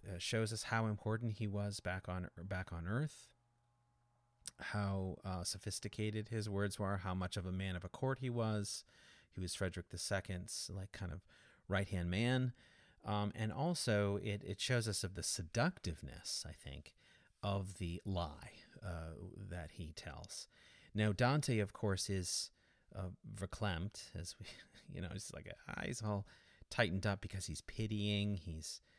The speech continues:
he's, he's so overwhelmed with, with this oration that he can't, he can hardly speak. And when he does speak, he, uh, passes the, the ball back to Virgil and says, "Well, you ask him questions.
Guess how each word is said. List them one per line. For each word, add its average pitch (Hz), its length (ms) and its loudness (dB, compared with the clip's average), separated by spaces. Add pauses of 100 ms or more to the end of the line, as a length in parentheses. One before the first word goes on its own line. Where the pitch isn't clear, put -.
(240)
he's, 90 480 -2
he's 92 240 -2
so 131 320 4
overwhelmed 95 920 2
with, 92 260 -4 (220)
with 95 240 -4
this 90 220 -4
oration 98 720 0 (340)
that 92 120 2
he 92 80 0
can't, 98 480 0
he 107 160 -4
can 107 140 -2
hardly 98 420 0
speak. - 360 0
And 95 120 2
when 95 120 0
he 90 120 0
does 113 320 2
speak, - 420 -4 (340)
he, 101 400 -2
uh, 95 200 -2 (140)
passes 107 640 -2
the, 90 220 -4 (140)
the 98 80 -6
ball 92 280 -2
back 90 500 -4
to 85 200 -4
Virgil 92 440 -2
and 85 100 -4
says, 85 180 -4
"Well, 92 80 -2
you 113 260 2
ask 87 300 0
him 87 80 -2
questions. 82 580 -8